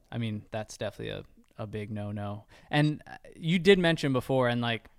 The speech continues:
I'm not trying to throw you under the bus or anything, but you did say there was one time where you, you did have sex with someone but didn't tell them. And wh-, I mean, what made you not tell them? Did you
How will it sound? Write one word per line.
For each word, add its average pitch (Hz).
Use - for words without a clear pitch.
I'm -
not 151
trying 127
to -
throw 127
you 120
under 110
the 110
bus 113
or 117
anything, 110
but 120
you 127
did 135
say 131
there 123
was 117
one 117
time 113
where 127
you, 117
you 120
did 120
have 127
sex 131
with 123
someone 123
but 110
didn't 120
tell 117
them. 160
And 117
wh-, 123
I 131
mean, 135
what 143
made 131
you 123
not 120
tell 120
them? 117
Did 117
you 117